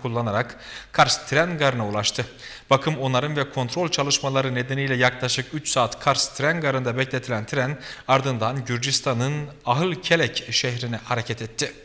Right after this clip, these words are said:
On beş vagonlu tren Gürcistan, Azerbaycan üzerinden Rusya Federasyonu'ndaki varış yeri Moskova'ya giderek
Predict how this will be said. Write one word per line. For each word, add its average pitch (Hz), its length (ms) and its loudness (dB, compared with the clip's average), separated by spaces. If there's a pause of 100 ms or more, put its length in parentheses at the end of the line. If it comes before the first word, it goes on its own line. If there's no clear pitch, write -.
(1040)
On 240 200 4
beş 233 200 4
vagonlu 117 340 4
tren 151 360 0
Gürcistan, 135 680 0
Azerbaycan 170 600 4
üzerinden 110 600 0
Rusya 151 300 0
Federasyonu'ndaki 113 1080 -2
varış 165 380 4
yeri 175 380 2 (240)
Moskova'ya 131 540 2
giderek 151 600 2